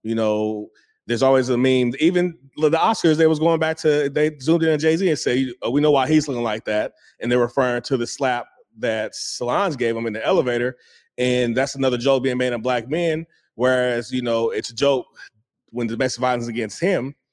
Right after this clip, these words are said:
But if he slaps the lines back, he'd be the worst man on earth, you know, and he'd be going down in history as a woman beater. So there's so many things that's happening to the black man, and I believe it just weighed on Will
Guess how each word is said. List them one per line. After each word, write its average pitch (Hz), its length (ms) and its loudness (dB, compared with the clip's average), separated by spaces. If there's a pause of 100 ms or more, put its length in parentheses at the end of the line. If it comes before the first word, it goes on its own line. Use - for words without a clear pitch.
(140)
But 113 120 2
if 110 80 -2
he 139 120 2
slaps 135 300 -2
the 123 60 -4
lines 156 240 0
back, 120 240 -2
he'd 135 200 0
be 123 140 0
the 113 100 -4
worst 120 320 -2
man 120 180 -4
on 113 100 -6
earth, 104 280 -6 (100)
you 110 80 -14
know, 107 200 -4
and 101 100 -6
he'd 117 140 -4
be 113 100 -4
going 110 180 -4
down 110 140 -4
in 107 60 -6
history 117 280 -4
as 104 80 -4
a 110 60 -4
woman 107 260 -4
beater. 87 260 -14 (360)
So 107 480 0 (240)
there's 139 160 0
so 170 80 4
many 151 160 4
things 151 240 2
that's 127 120 -6
happening 143 380 -2
to 131 120 -4
the 117 80 0
black 117 280 0
man, 117 240 0
and 113 160 -2
I 120 100 0
believe 120 360 2
it 117 80 -2
just 107 260 -4
weighed 127 260 2
on 123 200 0
Will 127 400 0